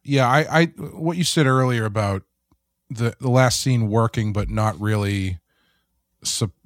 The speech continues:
being supported by the rest of the episode. I think, I think that what, what you're saying there and what I'm saying are all of kind of the same piece, where it's like, I think that scene works better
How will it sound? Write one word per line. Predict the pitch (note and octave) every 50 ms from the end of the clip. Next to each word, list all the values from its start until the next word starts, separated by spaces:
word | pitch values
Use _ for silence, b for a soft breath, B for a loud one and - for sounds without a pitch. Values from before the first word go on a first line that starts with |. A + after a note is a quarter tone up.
| - G#2+ - _ - G#2+
being | A#2+ A#2+ A#2 A2
supported | - - A#2 - - A#2+ A2+ A2 A2 G#2 F#2+
by | G#2 G#2 G2+
the | G2+ G2+
rest | G2+ G#2 G#2 - -
of | A2+
the | G2 G#2
episode. | G#2 G2+ - A#2 - - A2+ G#2+ G2+
I | G2 G#2+
think, | - C#3+ C3+ - -
I | D3+ D#3
think | - A3+ F#3+ -
that | - E3 C#3+ B B B B B B B
what, | - C3+ C3 C#3 C#3 -
what | C#3 C#3+ D3
you're | D3 D3
saying | - - D#3 C#3 B2+ B2
there | B2+ B2+ B2 A#2+
and | A2+
what | A2+ A2+
I'm | A2+ A#2 A2+
saying | - - A#2 A2 A2 G#2+ -
are | A#2 A#2+ - _
all | - A#2+ A#2+ A#2 A#2+
of | - A#2+ A#2 - -
kind | - C3 A#2 G#2+
of | F#2+
the | G2+
same | G2+ - - A#2+ G#2+ F#2+
piece, | - - A#2 G#2+ G2 - - -
where | G2 F#2+
it's | F#2 -
like, | G2+ G#2
I | A2+
think | A2+ - D#3 -
that | - C#3 C3+ -
scene | - - - C#3 C3 B2+ A#2+ A2+
works | A2 A2+ A2 G2+ -
better | - - - A2+ A2+ A2 G#2+ G2 F2 F2